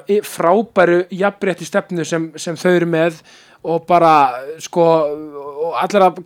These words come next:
kynna sér það hjá Samkaupum og Netto, hversu magnaðar hluti þau eru að gera í jafn-, í, hérna, í jafnréttisstefnu og, og jafnréttismálum. Bara, eh,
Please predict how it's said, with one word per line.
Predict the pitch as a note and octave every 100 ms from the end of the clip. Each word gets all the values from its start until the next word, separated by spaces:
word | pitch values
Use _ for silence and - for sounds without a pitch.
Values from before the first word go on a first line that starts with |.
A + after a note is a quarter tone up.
| -
kynna | - G#3+ G3+
sér | F#3+
það | E3+ G3 F3
hjá | F#3+ G3+ G3 D#3+ D#3+
Samkaupum | G3+ F#3+ F3 D#3+
og | F3
Netto, | F#3+ - D3+ C3 B2 _ _ _ _
hversu | F3+ D#3+
magnaðar | E3+ G3 - G3 E3+
hluti | E3 F#3+ E3+
þau | D#3+
eru | D#3
að |
gera | F3+ F#3+ D#3
í | D#3
jafn-, | F3+ F3 F3 _ _ -
í, | F3 E3+
hérna, | E3+ E3
í | D#3+ E3 E3+
jafnréttisstefnu | F#3 F3 E3 D3+ F3 E3 D3 C#3+ D3 _ _ _ _ _ _ C#3+
og, | D3 D#3+ D#3+ D#3+
og |
jafnréttismálum. | F3+ F3 F3+ E3 E3 - E3+ E3+ E3 F3+ F#3+ D3+ A#2+ G#2+ - _
Bara, | C#3 C3+ C3+ B2
eh, | A#2+